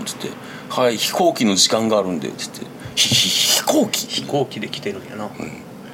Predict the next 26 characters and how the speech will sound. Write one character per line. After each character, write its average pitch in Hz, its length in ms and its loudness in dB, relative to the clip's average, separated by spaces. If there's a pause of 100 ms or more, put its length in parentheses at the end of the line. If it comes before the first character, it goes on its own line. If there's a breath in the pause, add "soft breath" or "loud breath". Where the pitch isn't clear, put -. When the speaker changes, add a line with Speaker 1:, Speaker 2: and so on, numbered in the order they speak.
(320 loud breath)
Speaker 1:
そ - 120 -4
う、 - 60 -10
朝 120 260 4
に 78 120 2
飛 - 140 -4
行 92 200 0
機 - 120 -8
で - 100 -8
来 - 140 -12
て、 82 260 0 (180)
Speaker 2:
あ 101 160 -6 (100)
あ。 - 60 -4
Speaker 1:
帰 95 180 2
り 92 100 2
も 90 120 2
飛 - 120 -2
行 82 200 -2
機 80 140 -6
で - 80 -10
帰 - 220 -8
る - 140 -8
っ - 80 -10
つ - 100 -12
っ - 20 -14
て。 - 80 -14
Speaker 2:
へ - 40 -14